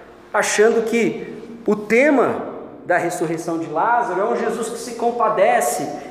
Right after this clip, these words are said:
da aflição, da angústia das irmãs e ali fica emocionado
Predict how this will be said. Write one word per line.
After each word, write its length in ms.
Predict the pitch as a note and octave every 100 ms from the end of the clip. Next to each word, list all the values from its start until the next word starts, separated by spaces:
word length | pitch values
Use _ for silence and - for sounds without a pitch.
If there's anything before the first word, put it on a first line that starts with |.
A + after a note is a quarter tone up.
| -
da 300 | G#3 A#3 A3+
aflição, 1200 | - - G#3+ - - G3 A#3 B3 G#3+ E3 - -
da 100 | F#3
angústia 520 | A3+ A3+ C#4 D#4+ -
das 240 | - G3+ F#3
irmãs 580 | F#3 F3 A3+ A#3 G#3+ G3+
e 80 | A3+
ali 260 | G#3 A#3
fica 220 | - A3
emocionado 920 | A3+ A3 - G3 F3+ A3 B3+ B3+ G#3+